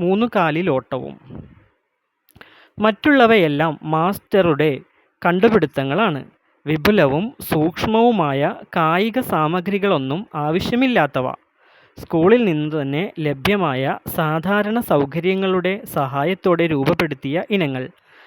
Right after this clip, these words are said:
ഉദാഹരണത്തിന് മീൻവായിലൂടെയുള്ള ഓട്ടമെടുക്കാം. എന്താണ് മീൻവായിലൂടെയുള്ള ഓട്ടം? അത് നമുക്കൊന്ന് നോക്കാം.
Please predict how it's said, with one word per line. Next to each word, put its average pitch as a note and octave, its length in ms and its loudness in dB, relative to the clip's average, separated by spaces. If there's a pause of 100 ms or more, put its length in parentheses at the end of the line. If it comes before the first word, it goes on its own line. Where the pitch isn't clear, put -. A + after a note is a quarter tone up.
(160)
ഉദാഹരണത്തിന് F3 1000 2 (320)
മീൻവായിലൂടെയുള്ള D#3+ 1300 2 (140)
ഓട്ടമെടുക്കാം. D3+ 720 0 (2750)
എന്താണ് F#3+ 420 -2
മീൻവായിലൂടെയുള്ള F#3+ 1400 -2
ഓട്ടം? C#3+ 340 -4 (220)
അത് A3+ 100 2
നമുക്കൊന്ന് E3+ 800 -2
നോക്കാം. C#3 340 -4